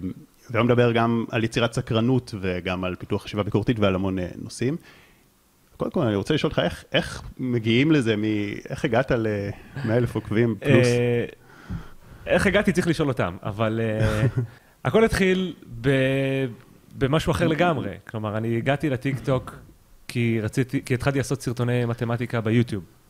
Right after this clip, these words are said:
Speaker 2: בגלל הקורונה, התחלנו ללמוד בזום, אז התחלתי להכין מצגות לתלמידים שלי.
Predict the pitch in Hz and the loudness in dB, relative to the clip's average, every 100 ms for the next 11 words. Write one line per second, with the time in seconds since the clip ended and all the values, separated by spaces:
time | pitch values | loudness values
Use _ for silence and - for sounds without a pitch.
0 | - 110 113 110 135 143 180 143 - 127 | -8 -2 0 0 0 2 2 2 -2 -2
1 | 120 120 117 - 147 127 107 - 113 113 | -2 -2 -2 0 0 0 -4 -6 -4 -4
2 | 110 117 113 - 107 110 113 110 110 101 | -4 -4 -6 -6 -4 -4 -2 -2 0 -2
3 | 98 104 | -2 -2